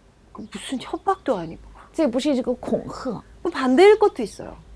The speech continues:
Speaker 2: 也有相反的。
Speaker 1: 너 여-, 랩넌트니까 잘할 수 있어.
Speaker 2: 因为你是remnant，所以你能做好。
Speaker 1: 어, 너 이제 열 살 형아가 됐잖아. 그 정도는 해내야 돼.
Speaker 2: 因为你是十四岁的哥哥嘛，所以你应该做到这个。
Speaker 1: 이거 못해내면 어떡하지?
Speaker 2: 如果我做不到这个怎么办呢？
Speaker 1: 난 그거 잘 못하는데.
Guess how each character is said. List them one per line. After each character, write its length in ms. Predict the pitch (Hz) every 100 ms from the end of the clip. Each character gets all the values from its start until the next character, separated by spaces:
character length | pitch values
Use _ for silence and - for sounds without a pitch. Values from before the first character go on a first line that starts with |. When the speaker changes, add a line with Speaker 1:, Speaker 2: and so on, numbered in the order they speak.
| 202
Speaker 2:
也 180 | 247 339
有 120 | 240
相 260 | - 349
反 240 | 359 220 -
的。 60 | -
Speaker 1:
너 100 | 381
여-, 160 | 269 -
랩넌트니까 580 | 302 427 453 381 302 277
잘할 360 | - 214 285
수 180 | 339 -
있어. 440 | 202 - - 214 233
Speaker 2:
因 100 | 311
为 100 | 349
你 100 | 262
是 120 | 294
remnant， 340 | 254 285 277 254
所 140 | 277
以 40 |
你 60 | 240
能 120 | 208
做 160 | 240 330
好。 220 | 220 - -
Speaker 1:
어, 320 | 302 381 381 240
너 180 | 320
이제 180 | 339 302
열 160 | 254 370
살 200 | - 453
형아가 360 | 440 605 554 294
됐잖아. 540 | 311 - 247 233 440
그 160 | 359 226
정도는 420 | 240 254 719 539
해내야 180 | 294 311 605
돼. 360 | 339 233 392 226
Speaker 2:
因 80 | 330
为 100 | 392
你 100 | 302
是 120 | 330
十 80 | -
四 120 | 294
岁 200 | 285 440
的 80 | 294
哥 240 | 294 403
哥 100 | 359
嘛， 120 | 262 226
所 140 | 294
以 20 |
你 80 | 277
应 60 | 220
该 100 | 302
做 180 | 311 453
到 120 | 269
这 180 | 208 185
个。 100 | -
Speaker 1:
이거 160 | 247 247
못해내면 420 | - - 320 302 226
어떡하지? 400 | 214 - - - - -
Speaker 2:
如 160 | - 359
果 100 | 294
我 60 |
做 140 | 269 370
不 60 |
到 120 | 311 359
这 140 | 415
个 80 | 302
怎 80 | 202
么 60 |
办 160 | 202 233
呢？ 80 | 214
Speaker 1:
난 80 | 294
그거 180 | 269 294
잘 200 | 285 285
못하는데. 420 | 254 - 302